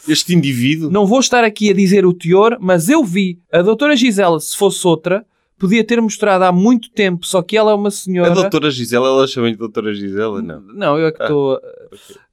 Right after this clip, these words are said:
Speaker 2: Só que ela é uma senhora ao pé disto tudo. <laughs> Denunciou quem? A doutora Filipa Castro no programa desta manhã. O doutor João Moura tinha dito à Luciana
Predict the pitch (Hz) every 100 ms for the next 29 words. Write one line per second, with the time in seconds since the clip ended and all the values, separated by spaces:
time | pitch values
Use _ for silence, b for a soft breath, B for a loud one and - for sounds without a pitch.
0 | _ - - 202 202 220 214 220 214 214
1 | - 190 208 220 226 - _ _ _ _
2 | _ _ _ 190 190 226 214 214 - -
3 | - 185 180 151 - 220 _ _ b b
4 | b b b 160 196 214 208 220 262 262
5 | 190 147 123 156 180 180 214 220 214 214
6 | 214 208 196 202 214 202 208 196 196 196
7 | 196 196 196 196 196 185 151 139 b b
8 | b b b b 165 196 196 262 208 226
9 | 202 180 160 165 170 _ 196 190 190 214
10 | 214 180 175 - 170 160 165 175